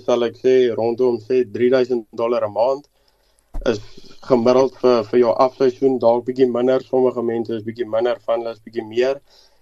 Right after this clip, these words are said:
En wanneer dit weer jou besige tyd raak, dan kan jy werk na so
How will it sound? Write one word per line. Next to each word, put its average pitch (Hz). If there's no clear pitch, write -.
En 123
wanneer 131
dit 139
weer 139
jou 139
besige 131
tyd 127
raak, 120
dan 117
kan 120
jy 120
werk 120
na 117
so 117